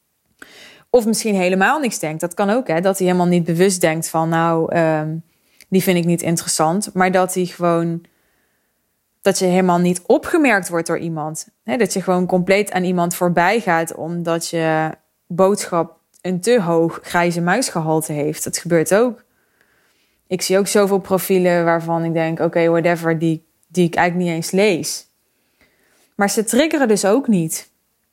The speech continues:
Dus die ene zin die je noemt in headlines, die je bijvoorbeeld noemt in de header op je website,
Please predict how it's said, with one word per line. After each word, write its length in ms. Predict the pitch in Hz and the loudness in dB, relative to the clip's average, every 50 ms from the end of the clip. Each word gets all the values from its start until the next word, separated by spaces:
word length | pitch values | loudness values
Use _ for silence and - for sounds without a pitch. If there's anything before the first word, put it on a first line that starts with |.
| _ _ _ _ _ _ _ | _ _ _ _ _ _ _
Dus 180 | - 208 190 - | -4 -4 -2 0
die 140 | 214 208 | 0 0
ene 380 | - - 254 294 339 330 339 277 | 2 2 2 2 2 0 0 0
zin 440 | 208 202 202 185 185 180 175 170 165 | 0 2 2 2 2 0 -2 -4 -4
die 240 | 170 190 190 190 190 | -4 -2 -2 0 2
je 300 | 185 180 180 180 - 190 | 2 2 2 0 0 0
noemt 340 | 196 214 247 254 254 254 | 2 2 2 2 2 0
in 160 | - - 220 208 | 0 0 2 2
headlines, 800 | 202 208 214 226 220 214 202 196 190 196 196 196 196 202 - - | 4 4 2 2 2 2 2 2 2 0 -2 -4 -6 -6 -8 -6
die 120 | 175 170 | -4 -2
je 100 | 165 170 | -2 -2
bijvoorbeeld 380 | 170 170 - 185 175 185 180 185 | -2 -4 -6 -6 -4 -4 -2 0
noemt 400 | 196 208 208 208 208 202 196 - | 2 2 2 2 2 2 0 -2
in 240 | - - 175 175 | -4 -4 -2 0
de 100 | 170 165 | 0 0
header 360 | 170 175 208 226 247 254 240 - | 2 2 2 2 2 0 0 -2
op 140 | 220 214 | -2 -2
je 140 | 220 214 202 | -2 -2 0
website, 760 | 185 196 196 196 - - - 180 175 175 175 175 180 175 - | 2 2 0 0 -2 -4 -2 0 2 2 2 0 -2 -2 -6